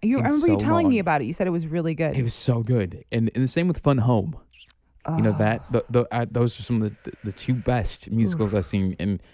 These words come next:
Speaker 2: I was like, "But, you know, Bella, An American Tall Tale is going to move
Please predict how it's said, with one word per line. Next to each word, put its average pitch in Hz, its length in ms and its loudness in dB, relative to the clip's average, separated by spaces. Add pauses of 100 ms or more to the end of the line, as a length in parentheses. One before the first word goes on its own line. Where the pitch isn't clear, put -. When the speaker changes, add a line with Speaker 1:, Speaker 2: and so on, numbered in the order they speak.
(360)
Speaker 2:
I 107 60 2
was 110 160 0
like, 107 200 -2
"But, - 140 0
you 113 80 0
know, 101 140 0
Bella, 110 480 2
An 98 80 -2
American 95 420 -2
Tall 92 220 -2
Tale 95 420 -2
is 101 180 -6
going 104 260 -2
to 101 80 -6
move 104 520 -2